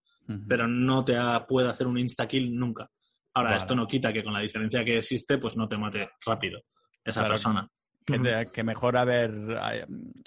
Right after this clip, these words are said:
Speaker 1: practicado el correr, ¿no? Para, para
Speaker 2: <laughs> Sí.
Speaker 1: escaparte rápido
Speaker 2: Sí,
Speaker 1: o algo así.
Speaker 2: sí. También te digo que, tal y como está pensado el juego, tú por andar, por correr y tal, ya subes skill en correr, en andar y tal.
Speaker 1: Ah,
Speaker 2: Entonces,
Speaker 1: vale.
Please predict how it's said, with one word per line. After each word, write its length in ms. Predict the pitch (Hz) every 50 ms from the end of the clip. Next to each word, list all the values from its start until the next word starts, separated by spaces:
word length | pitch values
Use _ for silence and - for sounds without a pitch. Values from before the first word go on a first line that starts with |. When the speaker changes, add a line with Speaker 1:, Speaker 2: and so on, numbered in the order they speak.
| - - 127
Speaker 1:
practicado 560 | - 123 120 - - 117 - - 117 117 117
el 140 | 120 117 110
correr, 500 | - 127 120 107 107 117 127 131 131 151
¿no? 340 | 127 117 120 139 175 180 165
Para, 240 | - 120 110 107 104
para 120 | 190 165
Speaker 2:
<laughs> 140 | - - -
Sí. 80 | - 143
Speaker 1:
escaparte 540 | 120 - 131 117 117 123 127 127 - 139
rápido 440 | 131 123 127 131 - 147 147 143 135 127
Speaker 2:
Sí, 40 | 117
Speaker 1:
o 100 | 110 110
algo 200 | 113 113 110 110
así. 220 | 107 - - 107
Speaker 2:
sí. 300 | - 143 123 113 - - -
También 280 | 127 123 131 131 135 135
te 100 | 151 147
digo 280 | 147 151 147 165 160
que, 380 | - 135 120 113 110 107 - _ -
tal 140 | 123 123
y 40 | 135
como 120 | 131 139 139
está 160 | - 147 131
pensado 240 | 139 135 127 135 131
el 60 | 131
juego, 220 | - 143 139 131
tú 120 | 131 135 127
por 140 | 135 131
andar, 320 | 127 127 131 127 123 117 -
por 160 | - 113 113
correr 260 | 120 110 117 123 123
y 60 | 120
tal, 180 | 110 127 131 131
ya 80 | 127 113
subes 260 | - 123 117 107 120 110
skill 240 | - - 131 120
en 100 | 117 113
correr, 280 | 107 104 98 113 123 120
en 120 | 117 113
andar 260 | 110 113 117 120 110 104
y 80 | 95
tal. 180 | - 104 101 - - - - -
Speaker 1:
Ah, 140 | - 107 110
Speaker 2:
Entonces, 540 | 127 123 127 123 120 - 143 139 143 - -
Speaker 1:
vale. 120 | _ _